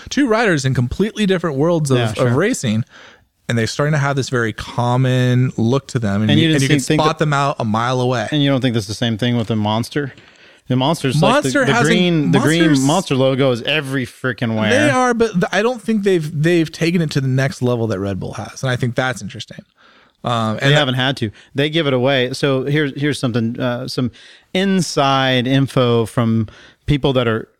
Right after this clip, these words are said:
Speaker 1: You
Speaker 2: have
Speaker 1: got
Speaker 2: been
Speaker 1: some
Speaker 2: in
Speaker 1: gossip?
Speaker 2: Yeah, yeah, the inside gossip. But just was,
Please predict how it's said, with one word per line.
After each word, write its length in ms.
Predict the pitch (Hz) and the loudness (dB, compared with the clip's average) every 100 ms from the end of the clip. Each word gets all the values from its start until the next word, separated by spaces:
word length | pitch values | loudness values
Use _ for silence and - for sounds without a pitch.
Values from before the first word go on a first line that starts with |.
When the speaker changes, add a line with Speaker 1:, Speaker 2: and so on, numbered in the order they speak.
| _ | _
Speaker 1:
You 60 | 127 | 0
Speaker 2:
have 100 | 135 | 2
Speaker 1:
got 100 | 135 | 2
Speaker 2:
been 80 | 156 | 2
Speaker 1:
some 80 | 147 | 2
Speaker 2:
in 80 | |
Speaker 1:
gossip? 420 | 131 117 - 143 147 | 2 0 -2 -4 0
Speaker 2:
Yeah, 360 | 143 139 135 | 2 2 2
yeah, 40 | 135 | 2
the 120 | 139 | 2
inside 500 | 151 151 - 131 113 | 2 0 0 0 0
gossip. 360 | 123 143 - 127 | 0 0 -2 -2
But 120 | 156 | -2
just 300 | 151 180 - - - - | -2 -4 -8 -20 -20 -4
was, 220 | 147 131 | -2 -2